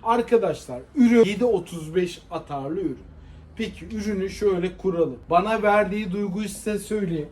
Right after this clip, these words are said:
Ertuğ. Şu ucu ver. Bak şimdi. Ürünün fast olduğu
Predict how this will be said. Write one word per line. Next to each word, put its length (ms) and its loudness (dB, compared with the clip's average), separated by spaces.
Ertuğ. 420 -10
Şu 200 -12
ucu 380 -2
ver. 200 0
Bak 280 2
şimdi. 140 -14
Ürünün 540 4
fast 460 0
olduğu 640 2